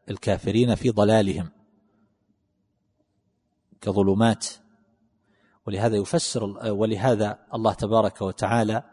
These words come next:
يشبه الضلال والكفر بالظلمات،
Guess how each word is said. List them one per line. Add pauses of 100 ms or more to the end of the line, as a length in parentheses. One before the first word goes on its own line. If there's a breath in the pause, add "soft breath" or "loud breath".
(2500)
يشبه (100)
الضلال
والكفر (340)
بالظلمات،